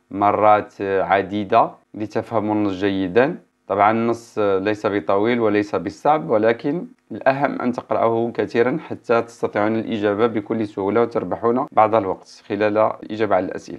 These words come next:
إذا لاحظوا هناك كلمتين مشروحتين أسفل النص، هناك كلمة طبعًا crieur، donc crieur، celui qui vend les journaux en criant leur titre. إذن، آه، ذلك البائع الذي يتجول بالجرائد.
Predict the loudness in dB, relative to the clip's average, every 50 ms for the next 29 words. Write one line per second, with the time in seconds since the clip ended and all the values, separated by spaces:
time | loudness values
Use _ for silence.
0 | -16 _ -4 0 2 4 4 4 4 2 0 0 2 2 2 2 2 0 -2 0
1 | 2 4 6 6 6 4 0 -6 -2 0 2 2 2 2 0 0 0 0 0 2
2 | 2 0 0 -2 -4 -4 -2 -2 -4 -2 -2 -4 -4 -4 -6 -6 -4 0 0 2
3 | 2 2 2 2 0 0 -2 -4 -4 -2 0 2 2 0 0 2 4 4 4 4
4 | 2 0 -4 -4 -4 -2 -2 -2 -2 -2 -2 -2 -4 -8 -18 -20 _ _ _ _
5 | _ _ _ _ _ _ _ _ -8 -6 0 2 4 6 6 4 2 0 -4 -6
6 | -8 -10 -10 -8 -6 -4 -2 0 2 2 2 2 0 -2 -6 _ _ _ _ _
7 | _ _ _ _ _ _ _ -18 -18 -18 _ -10 -6 -4 -2 0 0 -2 -2 -2
8 | -4 -4 -4 -2 -4 -4 -4 -4 -4 -4 -2 0 2 2 2 2 2 0 0 0
9 | 0 -2 -2 0 0 0 0 0 0 -2 -2 -4 -6 -6 -4 -4 -2 0 2 2
10 | 2 2 2 -2 -6 _ _ _ -6 -6 -6 -6 -6 -6 -6 -6 -6 -6 -10 -20
11 | _ _ _ _ -10 -6 -4 -2 0 0 0 0 0 0 0 0 0 2 4 4
12 | 4 4 4 0 -2 -2 -2 -2 0 2 2 2 4 2 0 0 0 -2 -2 -2
13 | -2 -4 -2 -4 -4 -4 -4 -4 -2 -2 -2 -4 -4 -4 -6 -6 -4 -2 0 2
14 | 2 2 0 0 -4 -6 -6